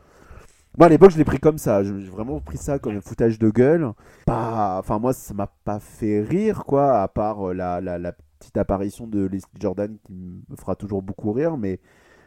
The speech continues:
j'ai pas compris où voulait en venir et je me disais, mais qu'est-ce que je suis en train de regarder ?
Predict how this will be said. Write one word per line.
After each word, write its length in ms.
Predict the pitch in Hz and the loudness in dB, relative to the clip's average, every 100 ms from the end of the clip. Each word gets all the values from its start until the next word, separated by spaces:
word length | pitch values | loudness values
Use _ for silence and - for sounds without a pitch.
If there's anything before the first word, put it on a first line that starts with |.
| - | -14
j'ai 140 | - | -10
pas 160 | - 131 | -6 -4
compris 400 | - 165 151 196 | -2 -2 -2 -2
où 40 | |
voulait 200 | 160 123 | 0 2
en 140 | 127 120 | 2 2
venir 360 | 120 165 285 | -6 -6 -4
et 40 | 120 | -4
je 80 | 104 | -8
me 80 | |
disais, 220 | 92 - 147 | -12 -10 -12
mais 80 | 143 | -12
qu'est-ce 300 | - 175 - | -12 -12 -10
que 80 | |
je 60 | 143 | -12
suis 80 | 123 | -12
en 40 | |
train 160 | - 117 | -14 -10
de 60 | |
regarder ? 520 | 107 101 95 92 113 | -6 -2 -2 -2 -6